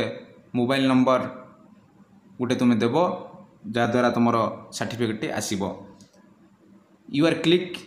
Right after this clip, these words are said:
at the link। ଏଇ ବି ଗୋଟେ ଲିଙ୍କ ନୂଆ ଆସିବ, ତୁମ ରେଜଲ୍ଟ ଆସିବା ପରେ ଯେପରି ରେଜଲ୍ଟର ଆସେ, ସେହିପରି ଆସିବ, ବିଏସ୍ସି ଡିଜି ସାର୍ଟିଫିକେଟ୍ ଡଟ୍ ଓଡ଼ିଶା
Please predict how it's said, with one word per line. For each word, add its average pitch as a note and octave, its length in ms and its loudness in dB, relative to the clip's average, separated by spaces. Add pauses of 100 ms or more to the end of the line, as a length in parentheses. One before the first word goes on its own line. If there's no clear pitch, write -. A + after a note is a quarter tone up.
(120)
at A#2 120 -8
the B2 80 2
link। C3 300 4 (840)
ଏଇ C#3+ 100 4
ବି C#3+ 140 0
ଗୋଟେ C3 280 -2
ଲିଙ୍କ C#3+ 340 2
ନୂଆ C3 220 4
ଆସିବ, B2+ 260 0 (400)
ତୁମ A#2+ 160 -4
ରେଜଲ୍ଟ A#2 280 0
ଆସିବା A#2 280 0
ପରେ A#2+ 220 0
ଯେପରି A2+ 280 -2
ରେଜଲ୍ଟର A2+ 480 -2
ଆସେ, A2 260 0 (360)
ସେହିପରି A#2 400 0
ଆସିବ, A#2 320 -2
ବିଏସ୍ସି A#2+ 480 0 (680)
ଡିଜି A#2+ 200 2
ସାର୍ଟିଫିକେଟ୍ B2+ 540 -2
ଡଟ୍ A2+ 140 -2
ଓଡ଼ିଶା A2+ 340 -2